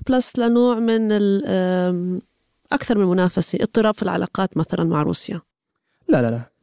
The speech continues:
Speaker 2: آه، ه-، هذه كلها قرارات سوق. وفي الأخير، آه، الكل بيبيع في السوق بناء على عرض وطلب وأسعار.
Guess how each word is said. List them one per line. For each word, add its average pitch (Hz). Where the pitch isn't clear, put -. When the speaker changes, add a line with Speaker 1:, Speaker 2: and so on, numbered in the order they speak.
Speaker 2:
آه، -
ه-، 190
هذه 165
كلها 160
قرارات 139
سوق. 123
وفي 147
الأخير، 151
آه، 151
الكل 170
بيبيع 147
في -
السوق 139
بناء 147
على 135
عرض 143
وطلب 139
وأسعار. 120